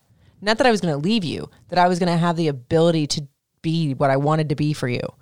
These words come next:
Like, I wanted to be your nurse. I wanted to be the one that was, "We got this." I wanted to be the one to build you up. And I think instead of openly saying to you, "I'm scared." 'Cause when you told me that you were gonna, I just got goosebumps.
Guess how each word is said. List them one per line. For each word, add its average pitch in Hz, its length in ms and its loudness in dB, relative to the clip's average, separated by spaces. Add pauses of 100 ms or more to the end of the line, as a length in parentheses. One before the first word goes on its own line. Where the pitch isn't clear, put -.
(380)
Like, 160 160 -6
I 180 180 6
wanted 175 200 4
to 165 60 0
be 175 320 2
your 170 180 2
nurse. 170 380 2
I 170 120 4
wanted 175 200 4
to 170 60 2
be 175 80 2
the 170 80 0
one 165 220 0
that 160 80 -2
was, 160 140 -4
"We 190 220 0
got 170 340 0
this." 165 200 -2
I 165 80 0
wanted 170 200 -2
to 175 60 -6
be 185 100 0
the 170 80 0
one 160 140 0
to 156 60 0
build 151 300 -2
you 151 100 0
up. 185 260 2 (400)
And 180 140 -2
I 175 80 0
think 220 240 -2
instead 208 340 0
of 175 140 -2 (320)
openly 202 480 2
saying 208 380 2
to 165 120 0
you, 151 260 2
"I'm 190 200 2
scared." - 720 0 (540)
'Cause 185 120 -4
when 196 140 2
you 226 100 2
told 240 260 2
me 262 60 2
that 220 120 2
you 208 380 0
were 185 160 -8
gonna, 196 280 0 (120)
I 185 80 -4
just 160 120 -8
got 143 140 -10
goosebumps. 165 360 -16